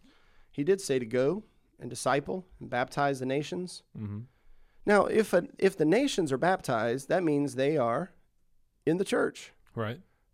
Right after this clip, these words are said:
Speaker 1: If they're being discipled, that means they're in the church.
Speaker 2: Mm-hmm. Mm-hmm.
Speaker 1: If Jesus is successful with this mission, then the nations will be baptized and discipled in the church.
Speaker 2: Mm. Mm-hmm.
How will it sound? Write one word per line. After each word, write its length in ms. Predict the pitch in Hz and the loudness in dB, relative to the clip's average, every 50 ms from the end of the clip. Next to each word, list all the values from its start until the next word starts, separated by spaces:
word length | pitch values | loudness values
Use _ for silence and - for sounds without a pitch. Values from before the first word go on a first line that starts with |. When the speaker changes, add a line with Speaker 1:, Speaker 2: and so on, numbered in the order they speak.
| _ _ _ _ - | _ _ _ _ -2
Speaker 1:
If 160 | 135 139 131 | -2 0 4
they're 120 | 151 147 | 4 4
being 220 | 135 175 190 196 185 | 6 6 4 4 4
discipled, 500 | 175 - - 220 247 233 - 151 143 135 | 2 0 0 0 0 0 0 0 2 2
that 140 | 151 160 | 2 2
means 240 | 170 151 156 160 147 | 2 2 2 0 0
they're 280 | 123 135 139 160 175 170 - - - - | 0 0 0 -2 -4 -6 -10 -20 -16 -8
in 160 | - - 165 | -4 -2 0
the 60 | 180 175 | 0 -2
church. 420 | - 214 247 240 240 - - - 107 | -2 -2 -4 -4 -4 -8 -10 -10 -10
Speaker 2:
Mm-hmm. 160 | 104 101 101 110 - _ _ _ - - - | -8 -8 -8 -10 -12 _ _ _ -18 -16 -14
Mm-hmm. 140 | 98 104 101 110 - _ - | -12 -12 -14 -14 -10 _ 0
Speaker 1:
If 180 | 165 196 180 | 0 0 0
Jesus 460 | 165 - 185 220 208 180 175 151 - - | -2 -4 -4 -4 -4 -4 -4 -6 -4 -4
is 140 | 170 147 | -4 -4
successful 920 | - - - 160 143 127 - - - - 269 294 302 277 - - - 143 131 | -4 -2 -2 -2 -2 -4 -4 -6 -2 0 2 2 2 0 0 -2 0 0 2
with 200 | 131 131 123 - | 2 2 0 0
this 180 | 135 123 123 - | -2 -2 -2 -2
mission, 460 | 131 123 123 - - - 202 202 190 _ _ _ _ _ _ _ _ _ _ _ _ _ _ _ _ _ _ - | -4 -4 -4 -4 -4 -6 -6 -6 -10 _ _ _ _ _ _ _ _ _ _ _ _ _ _ _ _ _ _ -4
then 240 | 123 135 160 170 170 | 0 2 2 2 4
the 80 | 160 151 | 4 4
nations 440 | 160 185 202 190 - 165 147 139 123 | 4 4 4 2 0 0 -2 -2 0
will 180 | 123 170 226 247 | 2 2 2 2
be 100 | 226 233 | 2 0
baptized 760 | 190 147 120 123 - - 143 135 131 143 175 185 185 - - - - | 0 2 2 2 0 0 0 0 0 0 -2 -4 -8 -12 -12 -6 -2
and 180 | 139 170 202 | 0 0 0
discipled 600 | 220 208 - 143 123 123 127 135 160 160 165 220 - | -2 -2 -2 -2 -2 -2 -2 -4 -4 -6 -8 -6 -4
in 140 | - 156 175 | -2 0 0
the 60 | 185 | 0
church. 500 | 180 - 254 247 208 - - - - - _ _ - 117 | -2 -2 -2 -4 -4 -6 -10 -14 -20 -20 _ _ -12 -10
Speaker 2:
Mm. 160 | 110 101 95 92 _ _ - - | -10 -10 -12 -14 _ _ -14 -12
Mm-hmm. 180 | 101 101 104 | -10 -10 -10